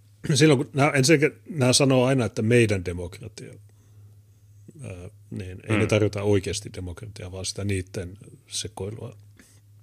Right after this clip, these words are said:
Speaker 1: Jos Krimillä äänestetään, että okei, nyt me ollaan itsenäisiä, jos Donbassissa äänestetään, niin niitä ei lasketa. Jos Unkarissa yhdeksänkymmentäkuusi prosenttia sanoo, että joo, me ei haluta turviksia, me ei haluta L G B T, me ei haluta mitään,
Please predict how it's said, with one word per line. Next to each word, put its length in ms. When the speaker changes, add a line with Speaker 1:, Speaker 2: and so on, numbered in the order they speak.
Speaker 1:
Jos 500
Krimillä 640
äänestetään, 600
että 200
okei, 360
nyt 240
me 80
ollaan 220
itsenäisiä, 600
jos 360
Donbassissa 640
äänestetään, 440
niin 80
niitä 200
ei 60
lasketa. 460
Jos 180
Unkarissa 640
yhdeksänkymmentäkuusi 640
prosenttia 580
sanoo, 300
että 240
joo, 160
me 100
ei 60
haluta 300
turviksia, 540
me 80
ei 60
haluta 400
L 40
G 100
B 40
T, 340
me 60
ei 40
haluta 220
mitään, 340